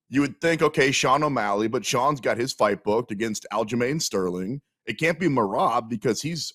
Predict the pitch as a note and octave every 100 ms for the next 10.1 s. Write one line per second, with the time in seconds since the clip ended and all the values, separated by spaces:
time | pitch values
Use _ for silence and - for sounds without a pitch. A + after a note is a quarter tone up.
0 | A2+ G2+ F#2 A2+ G2+ - G2+ F2 G2 B2+
1 | B2 F#2+ B2+ C3 G2+ D#3+ G#2+ A2 D#3 _
2 | _ C#3 F3 D#3+ - D#3 D3+ C#3+ G3+ G3
3 | D#3 D3 C#4+ C#4 - G#2+ - C3 A2 G2
4 | F#2+ F#2 F#2 A#2+ - - A#2+ - _ A#2
5 | B2+ D3+ B2 G2 A#2+ F#3 C#4+ D4+ B2 F#2+
6 | D#3 D3+ A#2+ A2+ A2 G2 - D3 F#3 C4+
7 | C4+ C4+ D3 A2+ - _ _ _ _ A#2+
8 | A#3+ F#3 A#3 D3+ A#2 A#2+ A#2+ A#2+ A#2 C#3
9 | A#2+ G#2 C#3 B2+ G#2 G#2+ F#2+ E2+ - G2+